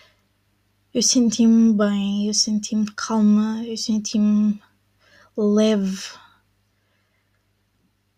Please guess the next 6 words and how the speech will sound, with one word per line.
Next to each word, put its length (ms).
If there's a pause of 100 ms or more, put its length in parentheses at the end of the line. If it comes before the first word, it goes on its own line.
(1120)
E 720 (560)
eu 100
não 140
me 140
lembro 400 (1000)
de 720